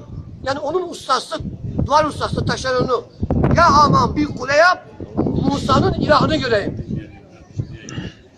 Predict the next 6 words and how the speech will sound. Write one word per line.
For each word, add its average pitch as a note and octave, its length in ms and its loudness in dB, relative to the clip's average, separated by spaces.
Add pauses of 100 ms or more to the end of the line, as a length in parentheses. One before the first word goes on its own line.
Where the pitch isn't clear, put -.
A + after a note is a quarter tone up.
(760)
Ben E4+ 160 4
Musa'yı C4+ 480 -2
yağıncıyadan C4+ 680 2
görüyorum C4+ 300 -2
dedi G#3 360 -4 (500)
Firavun. G#3+ 400 0